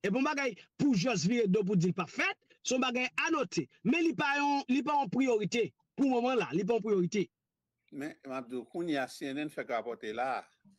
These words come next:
Speaker 2: e, yon ofisyel, se nan pwogram Wolf Blitzer, ki rapote la ke ofisyel Depatman Defans yo ap chache leve tout wòch ki genyen pou yo wè si moun ki a gen enfòmasyon de yo a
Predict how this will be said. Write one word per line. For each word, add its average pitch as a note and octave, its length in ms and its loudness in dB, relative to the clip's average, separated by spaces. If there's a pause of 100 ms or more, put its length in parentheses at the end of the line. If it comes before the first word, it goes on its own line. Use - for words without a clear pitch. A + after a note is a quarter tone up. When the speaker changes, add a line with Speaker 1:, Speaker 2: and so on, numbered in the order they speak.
(300)
Speaker 2:
e, A#2 80 -12 (400)
yon G#2+ 160 -10
ofisyel, F#2+ 600 -12
se G2 240 -16
nan G2 280 -14
pwogram G2 460 -10 (520)
Wolf G#2+ 220 -6 (100)
Blitzer, B2 540 -8 (180)
ki - 140 -10
rapote A#2+ 400 -6
la B2+ 200 -4
ke - 420 -14 (540)
ofisyel D#3 460 -8
Depatman C3 380 -10
Defans A#2+ 320 -12 (100)
yo C#3 220 -6 (180)
ap B2 240 -6
chache B2 640 -8 (840)
leve C#3 320 -4
tout - 240 -12
wòch - 220 -6
ki E3 180 -8
genyen D3+ 300 -6 (1040)
pou C#3+ 140 -4
yo C#3 100 2 (140)
wè D3+ 180 0
si - 400 -12
moun D#3 400 -6
ki E3+ 240 -8
a C#3 80 -4
gen C3 160 -12
enfòmasyon A#2+ 480 -10
de A2 140 -6
yo A2+ 180 -4
a D3 60 -8